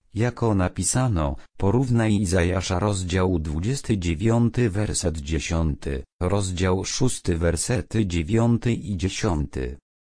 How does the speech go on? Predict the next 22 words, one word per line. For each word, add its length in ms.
Dał 300
im 380
Bóg 320
ducha 460
twardego 680
snu, 420
oczy, 460
aby 360
nie 220
widzieli, 640
i 180
uszy, 460
aby 500
nie 180
słyszeli, 760
aż 260
do 340
dzisiejszego 720
dnia. 460
A 120
Dawid 480
mówi, 500